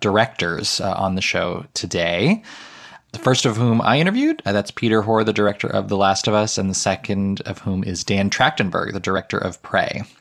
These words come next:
First, we'll go to my conversation with Peter. He's a real T V journeyman, and one thing we really got into was just the fact that he has been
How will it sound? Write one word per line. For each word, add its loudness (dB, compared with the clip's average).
First, 0
we'll 4
go 4
to 4
my 4
conversation 2
with -2
Peter. -2
He's -2
a 2
real 4
T -2
V 2
journeyman, 2
and -2
one 2
thing 2
we 4
really 4
got 4
into 2
was 0
just 0
the 2
fact 4
that -2
he -2
has 0
been 2